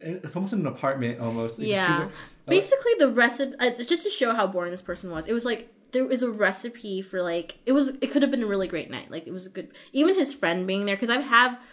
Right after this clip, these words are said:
Speaker 2: hung out with people and their friend was there and it was totally fine, you know? But basically, they were just talking the whole time. And then I was, like, sitting there really bored. And then every once in a while, he'd remember that I was there. And he'd turn to me and be like,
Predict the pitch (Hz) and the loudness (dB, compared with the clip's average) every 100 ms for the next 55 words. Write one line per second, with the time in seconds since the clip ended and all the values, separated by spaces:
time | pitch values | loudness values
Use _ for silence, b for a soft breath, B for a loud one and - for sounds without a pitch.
0 | B _ 214 202 180 185 190 202 180 180 | B _ 0 4 4 2 -2 -6 -4 -2
1 | 175 175 180 B 175 185 185 190 190 180 | -2 -2 -8 B -4 -2 -2 -2 -2 -2
2 | 180 156 156 - 185 165 147 151 151 143 | -4 -4 -6 -6 -4 -4 -8 -6 -4 -4
3 | 170 208 247 277 B B B B _ - | -6 -8 -8 -10 B B B B _ 8
4 | 269 349 370 440 339 240 339 381 247 - | 10 10 6 4 4 6 6 4 2 -2
5 | - 208 - 214 185 180 175 185 - - | 2 2 2 -6 -2 -2 -2 -4 -6 -10
6 | - - - 240 233 220 330 370 233 - | -18 -12 4 6 8 10 10 8 4 2
7 | - 220 220 185 180 180 185 185 160 139 | 0 0 2 0 0 2 2 2 0 -2
8 | 139 156 220 214 226 233 247 196 196 208 | -2 0 0 0 0 2 2 2 -2 -2
9 | 185 196 185 180 175 160 165 156 151 143 | 0 -2 -2 -4 -2 -2 0 -2 -2 -2
10 | 151 147 147 139 147 160 165 151 185 - | 0 0 -2 -6 -6 -6 -4 -4 -4 -8
11 | 190 175 185 180 165 165 165 165 | -6 -6 -6 -8 -6 -4 -2 -2